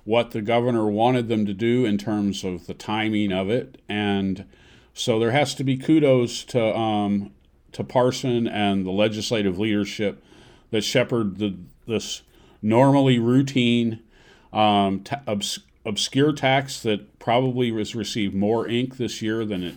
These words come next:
ever has in the thirty years it's been in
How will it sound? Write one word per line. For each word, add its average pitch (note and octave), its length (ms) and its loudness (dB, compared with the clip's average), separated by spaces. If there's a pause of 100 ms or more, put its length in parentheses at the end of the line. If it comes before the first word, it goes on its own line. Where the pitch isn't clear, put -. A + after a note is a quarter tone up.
(140)
ever B2+ 280 2
has G#2+ 380 -2
in G2 120 -4
the E2+ 80 -8
thirty A#2+ 320 -2
years G2+ 400 0
it's F2 180 -14
been G2 220 -6
in F2 260 -8